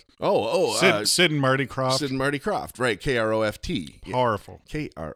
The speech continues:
Speaker 1: O F T. Yeah, Kro-, oh, <laughs> you know, like, that wasn't all written for people smoking weed.
Speaker 2: Puff the Magic Dragon and
Speaker 1: Right. Well, that was the worst
Speaker 2: H-,
Speaker 1: of the
Speaker 2: H R Puff and
Speaker 1: H R
Speaker 2: stuff.
Speaker 1: Puff and stuff
Speaker 2: Yeah.
Speaker 1: was the worst of the bunch. That was all for stoners.
Speaker 2: Sigmund and the Sea Monsters.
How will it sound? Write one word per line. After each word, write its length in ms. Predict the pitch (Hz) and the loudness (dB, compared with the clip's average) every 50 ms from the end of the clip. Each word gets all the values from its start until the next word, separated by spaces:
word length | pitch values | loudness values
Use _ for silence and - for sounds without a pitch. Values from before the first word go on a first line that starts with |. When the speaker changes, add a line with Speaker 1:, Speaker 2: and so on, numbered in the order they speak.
| - | -10
Speaker 1:
O 140 | - 107 117 | -10 -8 -8
F 240 | 113 110 113 - - | -8 -8 -10 -12 -16
T. 280 | - - 90 90 92 - | -12 -10 -8 -8 -8 -8
Yeah, 180 | - 110 120 110 | -6 -4 -4 -4
Kro-, 220 | - - 143 135 107 | -4 -6 -8 -6 -6
oh, 260 | 110 139 120 92 87 | -4 -4 -6 -6 -8
<laughs> 200 | 90 92 104 - | -10 -12 -12 -12
you 180 | - - - 131 | -10 -6 -6 -6
know, 60 | 110 - | -4 -4
like, 160 | 147 131 - | -6 -6 -2
that 220 | 131 127 135 135 117 | 0 0 0 0 -2
wasn't 300 | 117 117 117 123 117 110 | -2 -2 -2 -2 -6 -6
all 320 | 85 101 110 117 120 120 | -4 -4 -2 -2 -2 -2
written 260 | 113 120 113 95 113 | -4 -4 -6 -6 -8
for 140 | 104 - 117 | -10 -10 -10
people 320 | 104 - 113 107 104 107 | -6 -6 -6 -4 -4 -6
smoking 460 | 101 - 107 101 101 92 101 104 101 98 | -6 -6 -6 -8 -6 -6 -6 -6 -4 -4
weed. 340 | 95 87 80 80 78 71 _ _ _ _ _ _ _ _ _ _ _ _ _ _ _ - | -4 -6 -6 -8 -10 -12 _ _ _ _ _ _ _ _ _ _ _ _ _ _ _ -10
Speaker 2:
Puff 240 | - - 135 127 - | -4 -2 -2 -2 -2
the 80 | - 131 | -4 -2
Magic 380 | 120 117 113 117 101 117 107 90 | 0 0 0 0 -2 -4 -8 -6
Dragon 520 | - 110 107 107 107 107 107 104 110 107 107 104 | -4 -4 -2 -2 -2 -2 -4 -4 -6 -6 -6 -4
and 40 | 104 | -2
Speaker 1:
Right. 260 | 117 120 98 - - - - - - _ _ - | -2 -2 -2 -4 -8 -14 -20 -20 -20 _ _ -10
Well, 100 | 95 101 107 | -8 -6 -2
that 180 | 123 165 233 | 0 0 2
was 160 | 240 196 165 156 | 2 2 2 0
the 120 | 147 139 | 0 -2
worst 380 | 143 139 143 160 151 165 165 - | 0 2 2 4 4 4 4 2
Speaker 2:
H-, 60 | 165 | 0
Speaker 1:
of 80 | 147 | 0
the 100 | - - | 0 2
Speaker 2:
H 220 | 160 165 156 - 165 | 2 2 2 4 4
R 180 | 156 143 143 | 4 4 4
Puff 180 | 139 - 139 165 | 4 2 2 0
and 80 | 185 - | 2 2
Speaker 1:
H 20 | - | 4
R 80 | 202 | 4
Speaker 2:
stuff. 180 | 180 160 - 151 | 4 6 6 4
Speaker 1:
Puff 160 | 170 175 175 185 | 4 4 2 0
and 140 | 180 151 | -2 -2
stuff 220 | 131 - - 131 123 | -2 0 0 2 2
Speaker 2:
Yeah. 100 | 127 117 | 4 2
Speaker 1:
was 160 | 107 117 135 | 2 0 -2
the 120 | 135 131 | -4 -4
worst 340 | 127 139 143 151 151 - - | -2 0 0 0 -2 -4 -4
of 100 | 151 139 | -4 -4
the 80 | 127 113 | -4 -4
bunch. 720 | 101 98 117 131 131 110 90 85 82 - - - - - - - - _ _ _ _ _ - | -2 -2 -2 0 0 -2 -4 -6 -10 -14 -14 -14 -16 -18 -20 -20 -20 _ _ _ _ _ -4
That 200 | 117 127 139 151 | -2 0 0 0
was 220 | 143 127 120 120 - _ _ - | -2 -4 -6 -8 -10 _ _ -10
all 540 | 107 110 117 127 131 131 123 117 110 104 | -8 -4 -2 -2 0 0 -2 -2 -4 -6
for 140 | - - 101 | -6 -8 -10
stoners. 420 | 90 - - - 107 98 92 90 82 | -10 -10 -8 -8 -6 -6 -6 -4 -4
Speaker 2:
Sigmund 400 | 80 - 151 156 151 156 156 151 | -2 2 2 2 2 2 -2 -2
and 140 | 147 143 135 | -2 -2 -2
the 40 | 131 | -2
Sea 260 | - - - 131 127 | -2 -2 -2 -2 -2
Monsters. 840 | 120 120 113 113 113 110 - - - 120 113 113 113 107 - - | -2 -2 -2 -2 -4 -4 -6 -6 -4 -4 -4 -4 -6 -6 -10 -16